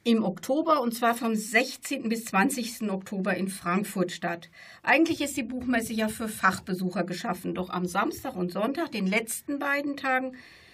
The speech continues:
ist das gesamte Messegelände für Privatbesucher geöffnet. Informieren können Sie sich dort über Neuerscheinungen und über die Veröffentlichungen der Verlage.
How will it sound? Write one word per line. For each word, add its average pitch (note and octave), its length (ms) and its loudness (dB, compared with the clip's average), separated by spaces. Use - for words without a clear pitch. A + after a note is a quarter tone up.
ist C4+ 200 0
das B3+ 180 2
gesamte C4 480 0
Messegelände A3+ 680 0
für A3 180 -6
Privatbesucher G3 960 2
geöffnet. F3 640 -4
Informieren C4 600 2
können C4+ 240 4
Sie A3+ 120 -4
sich A3 320 -6
dort C4 260 0
über G#3 220 -2
Neuerscheinungen A#3+ 1120 0
und D#4 240 2
über A#3+ 200 0
die B3 100 -2
Veröffentlichungen G#3 880 -4
der G#3+ 120 0
Verlage. E3 600 -2